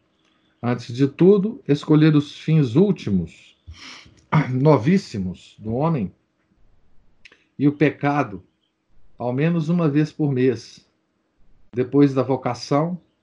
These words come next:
os deveres do Estado, os pecados capitais. As virtudes principais, os atributos de Deus, os mistérios do rosário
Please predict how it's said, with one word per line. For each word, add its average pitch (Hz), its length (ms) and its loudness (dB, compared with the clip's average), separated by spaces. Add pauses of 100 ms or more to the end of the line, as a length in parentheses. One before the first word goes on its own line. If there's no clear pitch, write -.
(500)
os 110 140 -10
deveres 123 440 4
do 117 100 -6
Estado, 139 500 -6 (880)
os 107 100 -20
pecados 131 540 0
capitais. - 800 -8 (1600)
As 117 160 -8
virtudes 156 580 0
principais, 143 1080 -2 (600)
os 120 200 -2
atributos 165 640 0
de 135 120 -2
Deus, 135 680 2 (600)
os 127 160 -4
mistérios 156 580 2
do 147 80 0
rosário 120 640 0